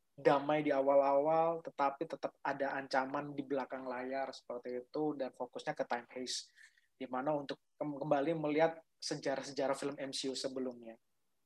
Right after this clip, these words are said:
Akhirnya diputuskan bahwa, oke, ini diberi judul Endgame karena feel-nya berbeda, gitu.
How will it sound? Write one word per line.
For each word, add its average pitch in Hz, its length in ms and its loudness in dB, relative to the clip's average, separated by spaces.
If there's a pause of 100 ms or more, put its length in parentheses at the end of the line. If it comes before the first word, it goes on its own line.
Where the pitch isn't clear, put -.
(720)
Akhirnya 143 320 2
diputuskan 156 580 0
bahwa, 123 300 -2 (240)
oke, 135 160 -4
ini 170 160 6
diberi 143 320 -2
judul 139 240 -4
Endgame 147 400 -4
karena 160 320 2
feel-nya 175 400 2
berbeda, 147 560 0
gitu. - 400 -14